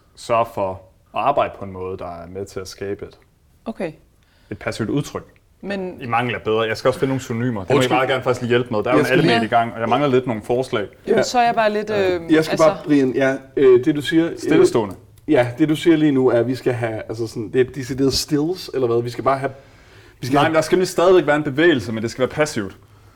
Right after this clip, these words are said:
Speaker 2: Okay, men
Speaker 1: Det, der
Speaker 2: jeg
Speaker 1: er nemlig ved passivt, og derfor er det så svært at finde synonym til passivt, at der stadig er en lille smule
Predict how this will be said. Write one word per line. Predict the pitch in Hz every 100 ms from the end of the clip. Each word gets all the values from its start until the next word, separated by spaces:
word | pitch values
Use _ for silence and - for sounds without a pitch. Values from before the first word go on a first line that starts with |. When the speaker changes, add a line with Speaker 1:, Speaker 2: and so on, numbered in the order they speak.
| - - - - - - -
Speaker 2:
Okay, | 214 220 202
men |
Speaker 1:
Det, | 190
der | 180 160
Speaker 2:
jeg | 180
Speaker 1:
er |
nemlig | 170 170 151
ved |
passivt, | - - - 127
og | 117
derfor | 139 143
er |
det | 135
så | 143
svært | - 156
at |
finde | 127 127
synonym | 127 127 143
til | 101
passivt, | 113 113 - - _ - _ _ _ _
at | 113 117
der |
stadig | - 135
er | 135
en |
lille | 143 185
smule | - 117